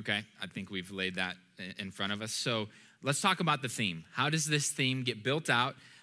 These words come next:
We, we talked last week a little bit about how the Hebrew scriptures are composed, and we see these repeated themes and designs and ideas, and it's trying to build out a bigger story. So how does this come about when we talk about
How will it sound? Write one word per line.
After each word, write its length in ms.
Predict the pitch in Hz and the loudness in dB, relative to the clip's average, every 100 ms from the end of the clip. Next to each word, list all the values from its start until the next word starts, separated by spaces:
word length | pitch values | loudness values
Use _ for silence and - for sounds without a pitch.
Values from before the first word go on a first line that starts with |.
| _ | _
We, 200 | 127 156 147 | 2 2 4
we 120 | 135 | 2
talked 260 | 165 143 | 2 2
last 280 | 135 131 147 | 4 2 2
week 100 | 139 | 0
a 60 | 120 | 0
little 260 | 120 143 | 2 0
bit 220 | 135 135 127 | 2 2 2
about 340 | 117 120 113 | 2 2 2
how 240 | - 123 120 | -2 -2 -2
the 100 | 110 | -2
Hebrew 280 | 135 127 | -2 -2
scriptures 460 | 120 - 127 - 110 | -2 -2 -4 -4 -4
are 80 | 104 | -4
composed, 680 | - 92 - 113 123 131 | -6 -8 -4 -2 -2 -4
and 80 | 107 | -2
we 80 | 101 | -2
see 180 | - 117 | -2 -2
these 180 | 104 - | -4 -4
repeated 480 | 92 - 156 131 127 | -8 -4 -2 -2 0
themes 340 | 120 117 113 | 0 0 -2
and 80 | 101 | -4
designs 500 | 92 107 104 113 110 | -4 -2 0 0 -2
and 80 | 101 | -2
ideas, 480 | 92 90 110 110 110 | -2 -2 0 0 0
and 80 | 92 | -4
it's 100 | - | -4
trying 240 | 123 110 | -2 -2
to 60 | 104 | -4
build 240 | 95 92 | -6 -2
out 180 | 92 95 - - - - | -2 -2 -6 -18 -16 -8
a 40 | 110 | -2
bigger 180 | 107 98 | 0 0
story. 260 | - 101 | -2 -2
So 100 | 95 | -2
how 280 | 113 - 170 | 0 2 2
does 240 | 170 143 120 | 2 -2 0
this 480 | 127 120 - - - | 0 0 0 -2 -6
come 200 | - 127 | -6 -4
about 280 | 113 107 104 | -2 -2 -2
when 80 | 101 | -4
we 80 | 98 | -6
talk 260 | 110 95 98 | -4 -4 -4
about 320 | 87 87 | -4 -4